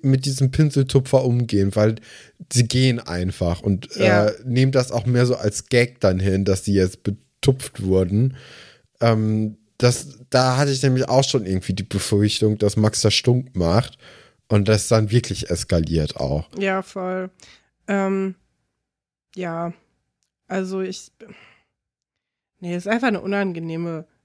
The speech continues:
Speaker 1: Ja.
Speaker 2: Szene. Ich hab grad drüber nachgedacht, ob die genauso doof wär, wenn das ein Internatskind wär. Und ich glaube nicht. Also wenn er jetzt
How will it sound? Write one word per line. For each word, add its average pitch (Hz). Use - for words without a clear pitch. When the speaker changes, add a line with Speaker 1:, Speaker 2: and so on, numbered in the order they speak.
Speaker 1:
Ja. 208
Speaker 2:
Szene. 214
Ich 208
hab 269
grad 262
drüber 240
nachgedacht, 226
ob 208
die 220
genauso 208
doof 220
wär, 208
wenn 196
das 190
ein 175
Internatskind 190
wär. 247
Und 196
ich 196
glaube 196
nicht. 214
Also 190
wenn 202
er 196
jetzt 190